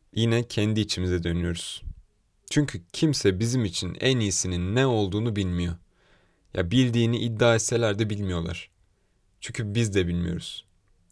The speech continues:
Kendimiz için en iyisinin ne olduğunu biz de bilmiyoruz. Deniyoruz. Sadece deniyoruz.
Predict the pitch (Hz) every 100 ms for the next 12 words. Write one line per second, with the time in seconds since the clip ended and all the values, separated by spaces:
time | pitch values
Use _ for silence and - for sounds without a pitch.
0 | - 120 123 127 117 104 - 98 92 92
1 | - - 113 104 95 - 87 87 101 117
2 | 104 87 90 101 120 - _ _ _ _
3 | _ _ 110 95 87 92 92 87 85 85
4 | - - _ _ _ _ _ 107 104 113
5 | 98 98 - - - _ _ _ - -
6 | 123 113 95 98 98 92 92 87 82 -
7 | -